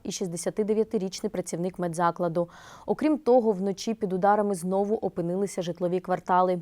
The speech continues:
Поранень зазнали літній чоловік та жінка. Двадцять дев'яте серпня — День пам'яті воїнів, які загинули за незалежність нашої держави. У Миколаєві, як і в інших містах України,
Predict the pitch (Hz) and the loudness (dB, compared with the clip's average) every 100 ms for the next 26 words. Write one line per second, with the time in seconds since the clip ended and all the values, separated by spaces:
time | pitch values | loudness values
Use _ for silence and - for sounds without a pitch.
0 | - - 170 180 208 196 185 185 180 180 | -6 -4 0 0 0 -2 -2 0 0 0
1 | 180 190 185 - 170 165 214 - 180 156 | -2 -4 -6 -2 -2 -2 -4 -6 -8 -6
2 | 156 156 160 - 131 202 - - - - | -6 -4 -4 -4 0 2 4 2 0 -2
3 | - - - - _ _ - 180 302 330 | -6 -12 -18 -20 _ _ -2 6 6 6
4 | 240 240 269 277 226 254 262 - 247 208 | 2 6 6 6 4 4 4 4 2 4
5 | 233 226 214 214 208 - 175 185 226 220 | 4 4 2 4 2 2 -2 4 4 4
6 | 220 196 185 185 190 190 208 214 202 170 | 2 0 -2 0 0 0 0 2 2 2
7 | 190 214 196 185 190 185 190 - 175 170 | 2 2 2 2 2 0 -4 -4 -4 -2
8 | 185 170 175 160 180 175 175 165 - 196 | -2 0 -2 0 2 2 0 -4 -10 -4
9 | 185 185 185 202 220 202 190 185 175 190 | -4 0 2 4 4 2 0 -2 -2 -2
10 | 170 170 180 165 - 175 175 - 180 190 | -4 -6 -6 -4 -4 -4 -4 -2 -2 0
11 | 233 254 | 0 0